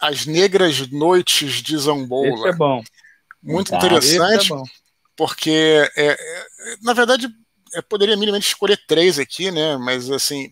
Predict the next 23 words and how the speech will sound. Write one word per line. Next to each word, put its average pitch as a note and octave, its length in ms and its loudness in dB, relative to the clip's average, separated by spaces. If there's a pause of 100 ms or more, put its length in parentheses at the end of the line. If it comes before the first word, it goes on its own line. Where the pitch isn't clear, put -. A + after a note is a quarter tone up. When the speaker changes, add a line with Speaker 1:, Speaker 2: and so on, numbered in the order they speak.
(140)
Speaker 1:
é, D2+ 200 -16 (360)
porque - 220 2
<coughs> A#3+ 200 4
esse G3 420 4 (260)
é, D#3+ 400 0
é - 20 2
legal E3 380 2
porque F3 380 -10
é F3 100 0
uma F3 140 0
cidade D#3+ 540 0
que E3 180 -8
tá E3+ 180 -2
no F#3 100 -6
limite D#3+ 680 -6 (360)
dos D#3 140 -10
desertos, D3+ 680 -2
né? C#3 60 -8
Uma D3 120 -6
cidade D#3 240 -2
na D#3+ 100 -2
Speaker 3:
Uhum. C#3+ 140 -4
Speaker 1:
fronteira. B2+ 640 -2